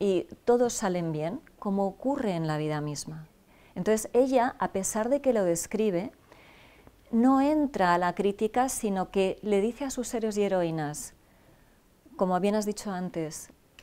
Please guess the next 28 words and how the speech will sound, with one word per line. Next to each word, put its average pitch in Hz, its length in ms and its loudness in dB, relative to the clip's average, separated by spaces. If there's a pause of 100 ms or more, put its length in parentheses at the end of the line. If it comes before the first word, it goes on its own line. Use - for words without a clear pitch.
(260)
la 180 180 4
vida 277 260 2
está 254 260 -4
llena 220 280 0
de 185 100 -2
riesgos. 175 640 -10 (920)
Tú 285 140 0
tienes 233 520 2
que 180 160 -4
ser 196 440 0
el 190 220 0
héroe 196 480 4
o 170 100 -2
la 170 120 2
heroína 156 400 0
de 147 120 -4
tu 143 140 -8
vida, 143 380 -6 (600)
pero 208 180 4
eso 226 160 -2
solamente 240 400 0
lo 220 60 2
vas 214 120 0
a 208 60 0
conseguir 202 560 -2 (140)
si - 260 -2
te 175 140 4
conoces 185 640 -2